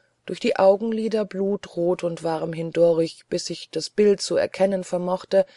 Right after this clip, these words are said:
das sie mir ja noch zeigen mußte bei geschlossenen Augen. Ich sah den Kreisrand der Sonne über die Dächer Talleyrants sich heben, sah sie die Kiefernbretter der Holzbaracke treffen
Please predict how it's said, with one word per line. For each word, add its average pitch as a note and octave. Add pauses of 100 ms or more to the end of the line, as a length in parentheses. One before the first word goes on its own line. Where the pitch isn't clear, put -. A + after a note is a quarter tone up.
(320)
das G3+
sie A3+
mir G#3+
ja G3+
noch G#3
zeigen G#3+
mußte C3+
bei B2
geschlossenen B2
Augen. C3+ (1160)
Ich F3+
sah A#3+
den A3+
Kreisrand G3+
der E3+
Sonne E3+
über E3+
die E3+
Dächer E3
Talleyrants C#3+
sich A#2+ (100)
heben, C3+ (580)
sah F#3
sie G3
die F3
Kiefernbretter G#3+
der F#3
Holzbaracke D#3
treffen D#3+